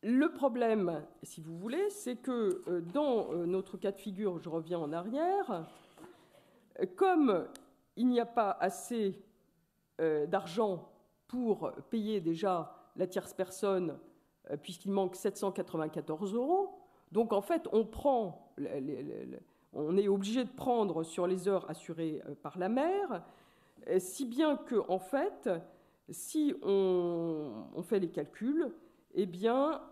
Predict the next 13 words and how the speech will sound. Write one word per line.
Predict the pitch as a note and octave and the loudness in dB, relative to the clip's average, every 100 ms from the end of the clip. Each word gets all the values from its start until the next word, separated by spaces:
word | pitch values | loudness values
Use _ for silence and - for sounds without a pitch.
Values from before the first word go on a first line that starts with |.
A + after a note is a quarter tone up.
| - | -12
bien | F#3 C4 C#4 | 0 2 2
qu'il | C#4 A#3 | 0 0
lui | A#3 | -2
soit | - A#3 | 0 0
reconnu | G#3 G#3 A#3 A3 A#3 G#3 - - | 0 0 0 2 2 0 -2 -4
à | D#3+ | -4
ce | E3 - - - E3+ D#3+ D#3 | -4 -12 -18 -8 -4 -2 -2
jeune | D#3 F#3+ F#3 | -2 -2 0
polyhandicapé | F#3 G3+ G3+ F#3 F#3 F#3+ F3 - F#3+ | -2 0 2 0 -4 -4 -4 -2 -2
vingt-quatre | - G3 B3+ C4 A3 G#3+ | -2 0 0 0 -4 -6
heures | G3 | -8
sur | - E3 | -8 -8
vingt-quatre, | D#3 D3+ - F#3+ C4+ D#4+ - E3 | -8 -8 -4 -2 -2 -4 -8 -12